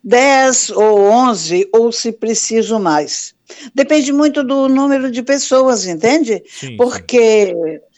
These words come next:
Speaker 1: imagine um curso com seis, oito pessoas, é muito mais tranquilo. Se for vinte pessoas, o tempo vai demorar mais,
Speaker 2: É.
Speaker 1: porque cada um tem o seu direito de conversar, de perguntar, né?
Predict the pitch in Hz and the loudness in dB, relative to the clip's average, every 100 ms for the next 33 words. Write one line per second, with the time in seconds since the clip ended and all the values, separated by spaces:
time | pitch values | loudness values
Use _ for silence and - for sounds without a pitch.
0 | _ - 185 226 240 220 285 277 277 - | _ -12 -6 -2 0 0 2 2 0 0
1 | 262 262 247 - 220 - 214 220 233 202 | -2 0 -2 -4 -6 -6 0 2 0 -2
2 | 208 226 220 180 175 160 - 269 226 165 | 0 0 -2 -8 -10 -8 -2 0 0 -2
3 | 160 156 - - _ _ _ _ _ - | -6 -6 -8 -12 _ _ _ _ _ -4
4 | 226 233 262 247 254 262 294 302 302 262 | -4 -4 -6 -6 -6 -4 -6 -4 -4 -4
5 | 165 - 208 233 254 214 208 320 320 254 | -4 -8 -8 -2 -2 -2 -2 -4 -4 -6
6 | 220 196 - 294 233 196 - 220 220 185 | -6 -4 -4 -2 -2 -4 -8 -8 -4 -6
7 | 165 185 165 160 160 175 285 294 302 240 | -2 -2 0 0 2 2 2 2 0 -2
8 | - - - - 311 302 285 262 240 240 | -8 -16 -18 -10 -6 -4 -2 0 0 -2
9 | 233 226 214 - 208 190 190 185 175 175 | -2 -4 -4 -4 -4 -4 -6 -6 -10 -8
10 | - 175 180 202 - - 180 180 170 170 | -4 -2 -2 -4 -4 -2 0 0 0 0
11 | 165 147 - 170 160 185 175 160 170 185 | -2 -6 -10 -8 -8 -10 -10 -4 -2 -2
12 | 180 175 180 _ _ - 151 202 277 | -4 -6 -10 _ _ -10 -6 -4 -4